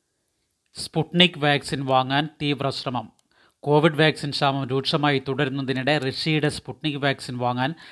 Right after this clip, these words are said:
സംസ്ഥാന സർക്കാർ ശ്രമം ഊർജിതമാക്കി. സ്പുട്നിക് ഇന്ത്യയിൽ വിതരണം ചെയ്യുന്ന ഏജൻസികളുമായി ചർച്ച നടത്തി എത്രയും വേഗം വാങ്ങാനാണ് ശ്രമം. കോവിഷീൽഡും കോവാക്സിനും നേരിട്ട് വാങ്ങാനുള്ള ശ്രമങ്ങൾ പുരോഗമിക്കുന്നുണ്ടെന്നും സർക്കാർ വൃത്തങ്ങൾ അറിയിച്ചു.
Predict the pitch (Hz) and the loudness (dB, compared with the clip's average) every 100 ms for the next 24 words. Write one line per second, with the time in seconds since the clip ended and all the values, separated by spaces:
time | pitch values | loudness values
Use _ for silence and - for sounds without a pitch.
0 | - - 147 135 165 156 - 143 143 135 | -8 2 2 4 2 2 0 -2 -2 -4
1 | - 143 135 135 135 120 127 131 123 - | -2 -2 -2 -2 -4 -4 -4 -2 -2 -4
2 | 139 - - - - - 156 143 165 170 | -10 -12 -20 -20 -18 -6 -4 -2 0 4
3 | 151 139 151 156 139 143 143 147 156 139 | 2 4 4 4 2 0 0 0 0 0
4 | 139 135 135 143 139 143 135 131 131 127 | 2 2 2 0 -4 -2 0 0 -2 -2
5 | 131 - 143 131 127 151 131 131 156 156 | -8 -6 -4 -4 -4 -2 -4 -2 -2 0
6 | 143 139 135 123 127 135 131 123 120 120 | 0 0 2 2 2 4 2 2 -2 -4
7 | 139 123 117 _ - - - 147 151 175 | -4 -6 -8 _ -20 -20 -4 2 6 4
8 | - 165 156 160 - 135 139 151 - 151 | 4 0 2 0 0 2 4 2 2 -2
9 | 139 135 143 147 139 135 139 131 131 127 | 0 0 -2 -2 0 2 2 0 -2 -4
10 | 127 131 131 123 135 131 139 139 135 127 | -4 -4 -4 -6 -4 -2 -4 -6 -6 -6
11 | 120 123 139 - 143 131 117 120 131 120 | -4 -4 -4 -2 -2 0 -2 -4 -6 -2
12 | 123 120 120 117 123 | 0 0 -2 -4 -10